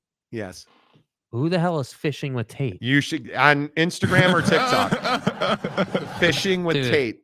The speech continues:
Speaker 1: M-, Missus Monty's into it. She'll never admit it because she hates me.
Speaker 2: Okay.
Speaker 1: But Missus Monty's into Fishing with Tate. And it's a good account. I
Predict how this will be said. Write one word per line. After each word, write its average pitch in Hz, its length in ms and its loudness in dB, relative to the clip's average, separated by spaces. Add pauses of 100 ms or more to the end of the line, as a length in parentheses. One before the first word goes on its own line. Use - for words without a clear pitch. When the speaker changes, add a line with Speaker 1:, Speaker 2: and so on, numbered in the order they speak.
Speaker 1:
M-, 151 220 -6
Missus 185 500 0
Monty's 175 500 0
into 139 260 -2
it. 78 120 -12 (460)
She'll 180 240 0
never 175 300 4
admit 160 240 -2
it 170 140 -2
because 151 260 -4
she 127 140 -6
hates 123 300 -4
me. 170 340 -8
Speaker 2:
Okay. - 440 -16
Speaker 1:
But 160 180 6
Missus 165 340 -4
Monty's 170 440 -4
into 151 200 -2
Fishing 151 460 -6
with 139 160 -6
Tate. 120 300 -6 (280)
And 143 120 2
it's 151 160 0
a 180 80 0
good 175 240 -2
account. 175 320 0
I 135 80 -4